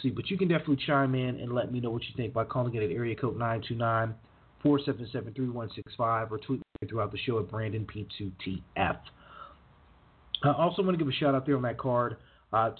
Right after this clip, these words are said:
to, uh, Mario Barrios, who's gonna be on the Tonight Show, but he ended up having to delay. Uh, we may do something with him here, uh, to where he's on next week's show. Uh, so you may hear an interview with him next week.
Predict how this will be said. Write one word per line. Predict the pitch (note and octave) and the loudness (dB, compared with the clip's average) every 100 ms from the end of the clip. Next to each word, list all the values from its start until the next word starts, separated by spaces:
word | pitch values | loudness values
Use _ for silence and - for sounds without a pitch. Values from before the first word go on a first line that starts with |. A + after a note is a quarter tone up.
| - | -4
to, | C3+ B2 A#2 | 2 2 2
uh, | |
Mario | A#2 C#3+ F3 | 2 4 4
Barrios, | C3+ C3 C3 A2 G#2+ | 4 4 4 2 -2
who's | B2 A2+ | -4 2
gonna | F3 G3+ | 2 2
be | G3 F#3 | -2 -2
on | E3 | 0
the | C#3+ - | -2 -4
Tonight | D3 C3 B2 - | -2 -2 -2 -2
Show, | C#3+ C3+ | 0 2
but | C3 | 0
he | C3+ C#3+ | 0 0
ended | A2+ | 0
up | |
having | C3 B2+ A2+ | -2 -2 -4
to | A2+ | -8
delay. | A2 A#2 B2+ B2+ B2+ - - - | -6 0 0 0 -2 -8 -20 0
Uh, | A#2 A#2 | 2 6
we | C#3 | 6
may | C#3 | 4
do | C3 C3+ | 2 0
something | D3+ C#3 B2 | -2 -2 -2
with | B2+ | -2
him | C3 A2+ | -4 -4
here, | B2 B2 A#2+ A#2+ | 0 0 2 0
uh, | G#2+ | -2
to | G#2 G#2+ | -6 -8
where | A#2 | -6
he's | A2 | -6
on | A2+ A#2 | -4 0
next | D#3 E3 - | 0 0 -4
week's | A#2+ - | -4 -4
show. | G#2+ - - - _ - | -6 -6 -10 -20 _ -2
Uh, | G2+ | 0
so | G2+ | 0
you | A2+ | -4
may | A2+ | 2
hear | B2+ | 2
an | A#2+ | 2
interview | A2+ A2 | -2 -4
with | G#2 | -4
him | B2 A2+ | -2 -2
next | G#2+ G#2 - | 0 -2 -2
week. | F#2+ | -6